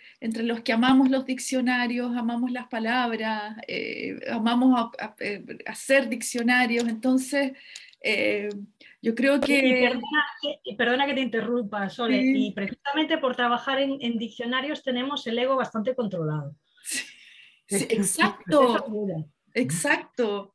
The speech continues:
Speaker 1: Sí, yo siempre he dicho que somos como, no sé, hablando de la Catedral de, de Santiago de Compostela, somos como estos artesanos que levantaban estas catedrales góticas,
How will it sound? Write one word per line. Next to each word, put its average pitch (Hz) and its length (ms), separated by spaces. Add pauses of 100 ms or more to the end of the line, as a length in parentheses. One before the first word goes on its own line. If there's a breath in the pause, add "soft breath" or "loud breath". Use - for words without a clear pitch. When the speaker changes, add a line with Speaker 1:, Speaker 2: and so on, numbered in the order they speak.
(160 soft breath)
Speaker 1:
Sí, 302 500
yo 277 100
siempre 302 380
he 320 40
dicho 330 380
que 262 120
somos 294 300
como, 262 380 (280 loud breath)
no 233 100
sé, 330 180
hablando 302 380
de 311 60
la 285 140
Catedral 285 720
de, 277 260
de 277 100
Santiago 285 480
de 285 140
Compostela, 285 580
somos 302 280
como 294 160
estos 311 240
artesanos 311 680
que 330 120
levantaban 285 580
estas 311 280
catedrales 285 680
góticas, 311 560